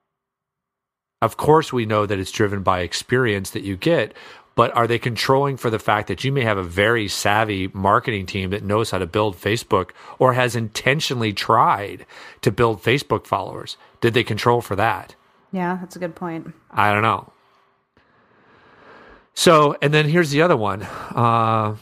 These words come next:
Speaker 1: another paper published last November in the B J M Quality and Safety. I don't know what that is. B J M Quality and Safety. It sounds like a publication. Examined Yelp reviews of hospitals using a very similar methodology. Uh, they found that,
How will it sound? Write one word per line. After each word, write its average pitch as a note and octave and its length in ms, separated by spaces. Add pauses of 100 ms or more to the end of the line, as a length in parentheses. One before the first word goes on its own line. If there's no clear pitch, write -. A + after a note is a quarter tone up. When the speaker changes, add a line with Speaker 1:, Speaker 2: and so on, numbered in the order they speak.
Speaker 1:
another A#2+ 260
paper A#2+ 320
published A2+ 340
last G2+ 220
November A2 480
in F#2+ 220
the F2+ 80
B G#2 260
J G2+ 300
M F#2+ 180
Quality G2 400
and F2+ 100
Safety. G2 480
I F2+ 80
don't F2 100
know F2 80
what E2+ 160
that E2+ 180
is. E2+ 360
B G2+ 140
J G2 160
M F2+ 160
Quality F2 320
and E2+ 80
Safety. E2+ 400
It E2 60
sounds F2+ 180
like F2 120
a F2 40
publication. E2+ 680 (440)
Examined A2+ 500
Yelp C#3 320
reviews F#2 380
of F2+ 80
hospitals G2 560
using F#2 260
a F#2 60
very F2 260
similar F2 400
methodology. F2 840 (600)
Uh, F2+ 540 (100)
they A2 280
found G#2 640
that, F#2 680